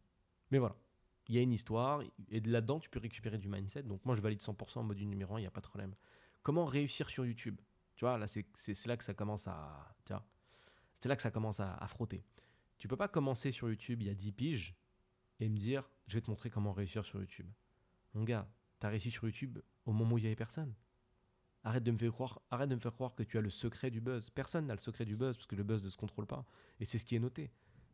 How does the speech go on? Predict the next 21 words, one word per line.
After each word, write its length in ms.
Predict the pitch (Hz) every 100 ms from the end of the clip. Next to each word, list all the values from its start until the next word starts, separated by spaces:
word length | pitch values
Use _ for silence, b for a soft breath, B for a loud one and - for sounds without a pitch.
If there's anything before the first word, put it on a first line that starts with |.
| - -
Ibra 240 | 120 113 139
te 80 |
montrera 340 | 120 - 113 139
comment 240 | 113 113
créer 400 | - - - 147
le 120 | 123
buzz 320 | 113 113 131 -
pour 160 | 107
devenir 280 | 104 104 98
connu 260 | - 107 107
sur 140 | 107
YouTube. 240 | 98 98 98 -
Et 60 |
c'est 140 | 104 131
là 100 | 147
que, 380 | - 107 98 92 b b b b
c'est 140 | - 120
là 80 | 120
que 60 |
c'est 100 | -
faux. 240 | 98 95